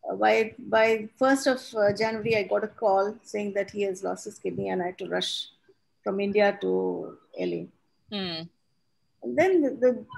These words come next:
Speaker 1: the going back, you know, the, the rejection is something that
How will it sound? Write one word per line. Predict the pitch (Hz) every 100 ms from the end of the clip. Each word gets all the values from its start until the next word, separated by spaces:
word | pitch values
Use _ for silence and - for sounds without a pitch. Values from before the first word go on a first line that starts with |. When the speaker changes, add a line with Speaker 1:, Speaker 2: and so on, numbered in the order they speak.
| - 269
Speaker 1:
the | 269
going | - 285 370 453 254
back, | 190 175 -
you | 285
know, | 403 370
the, | 277 - _ _ _
the | 269 285 277 262 - 208
rejection | 254 233 339 359 - 349 349 -
is | 254 262
something | 247 254 277 294
that | 254